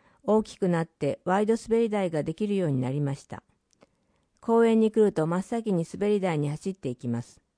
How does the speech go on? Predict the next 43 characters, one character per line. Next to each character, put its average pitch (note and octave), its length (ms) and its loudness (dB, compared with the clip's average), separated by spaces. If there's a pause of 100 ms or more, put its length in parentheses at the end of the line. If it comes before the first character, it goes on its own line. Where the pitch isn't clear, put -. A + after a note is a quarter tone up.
(680)
ま F#3 120 0
た、 F#3 280 -4 (140)
地 G#3 160 2
面 A3 220 4
も E3+ 100 2
柔 E3 60 4 (140)
ら G3+ 80 -2
か G#3 160 -2
い G3 60 2
の E3 140 0
で C3+ 120 -2
転 G#3+ 340 0
ん G#3 40 0
で G3+ 140 -2
も - 200 -2
安 E3 140 -2
心 D#3+ 260 -4
で D3 140 -6
す。 - 160 -20 (800)
宮 G3 220 2
崎 D3 260 -6
さ A#2+ 160 -10
ん。 - 160 -12 (1700)
取 G#3 140 2
材 A3 300 6
を G3+ 220 6
終 F3+ 160 6
え F3 40 -4
て、 - 300 0 (720)
県 A3+ 180 8
政 A3+ 340 4
総 A3 200 4
合 A3+ 200 6
公 A3+ 240 6
園 D#3+ 220 6
を C#3+ 80 4
利 D#3 100 2
用 F3 200 4
す F3+ 120 -2
る F3 100 0
こ E3+ 100 -2
と D#3+ 120 0
で、 D3 240 -2